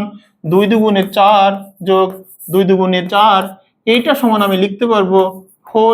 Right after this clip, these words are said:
into two, অর্থাৎ চার দুগুণে আট। এইটা সমান সমান আবার লিখতে পারবো টু root টু। তাহলে এখানে দেখেন আমি টু আর সমান সমান পাইছি টু root টু। অতএব, অতএব আর equal to পাবো আমি root টু।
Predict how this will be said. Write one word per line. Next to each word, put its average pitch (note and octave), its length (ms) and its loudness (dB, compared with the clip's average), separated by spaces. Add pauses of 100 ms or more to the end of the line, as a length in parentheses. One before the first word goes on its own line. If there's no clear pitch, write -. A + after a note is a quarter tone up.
(120)
into F#3+ 240 -2 (360)
two, E3+ 120 -2 (100)
অর্থাৎ F#3+ 440 0 (500)
চার F3+ 200 0
দুগুণে G3+ 300 2 (540)
আট। G2 120 -6 (580)
এইটা G#3 300 0
সমান A#3+ 220 2
সমান G#3 240 2
আবার F#3 240 2
লিখতে F#3+ 260 -4
পারবো F#3+ 180 0 (220)
টু A3+ 120 -4 (200)
root G#3+ 200 2 (320)
টু। D#3+ 100 0 (520)
তাহলে G3+ 240 2
এখানে C4+ 200 0 (100)
দেখেন B3 240 0 (100)
আমি G3+ 100 -2 (240)
টু C4+ 80 -8 (140)
আর B3 80 0 (100)
সমান A3+ 220 -2
সমান G#3+ 200 -2
পাইছি G#3+ 180 -2 (140)
টু B3+ 160 -2
root G#3+ 140 -2 (100)
টু। F3 100 2 (520)
অতএব, G#3+ 320 2 (640)
অতএব G3 380 0 (600)
আর A3+ 200 2
equal G#3+ 280 -2
to G#3 60 -6 (100)
পাবো F#3+ 180 0 (120)
আমি G3+ 120 -4 (200)
root G#3 220 0 (340)
টু। F3+ 100 0